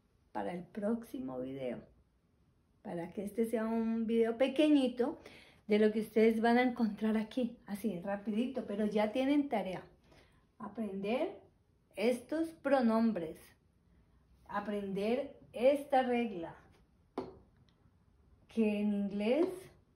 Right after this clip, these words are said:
hay verbos regulares e irregulares. Tercera regla,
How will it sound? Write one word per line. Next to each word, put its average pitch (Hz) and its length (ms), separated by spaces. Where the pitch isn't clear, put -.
hay 202 300
verbos 185 480
regulares 277 880
e 330 220
irregulares. 196 680
Tercera 220 540
regla, 269 500